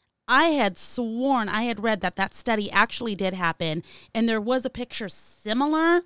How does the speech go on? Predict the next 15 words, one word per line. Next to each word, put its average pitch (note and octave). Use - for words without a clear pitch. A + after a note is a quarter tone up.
not F#3+
nearly A#3+
as A#3
creepy A3+
as F#3
the G3+
one F#3+
that F3+
they E3+
tried F#3
to F3+
portray F3+
in F#3
the F#3
movie. F#3